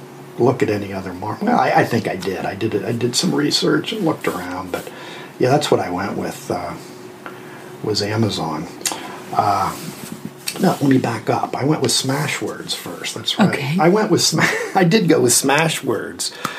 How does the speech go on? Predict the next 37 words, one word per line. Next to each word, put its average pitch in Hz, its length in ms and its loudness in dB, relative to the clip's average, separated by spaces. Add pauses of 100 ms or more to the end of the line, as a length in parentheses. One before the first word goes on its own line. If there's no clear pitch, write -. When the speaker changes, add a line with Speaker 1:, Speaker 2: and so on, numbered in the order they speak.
(180)
Speaker 1:
for, - 360 2
for 123 240 2
the 107 100 0
first 110 360 0
year 104 260 2
or 92 40 -6
so, 123 560 2
and 123 320 -2
it, 131 300 -2 (120)
it 131 100 -4
didn't 123 220 0
seem 123 300 2
like, 117 380 -4
uh, 104 300 -2 (320)
that 127 180 0
was 123 200 -2
a, 104 160 0 (300)
a 98 80 -2
real, 110 380 2 (960)
a 127 80 2
real 135 160 6
strong 110 480 0
market. 113 540 -2 (140)
Uh, 95 560 -8 (240)
and - 240 -10
I 135 160 0
was 139 100 6
actually 170 320 6
listening 160 380 6
to 123 120 4
a 117 60 0
podcast - 840 0
of 107 80 -6
a 104 100 -6
woman 104 460 -6
one 92 220 -8
night, 90 340 -10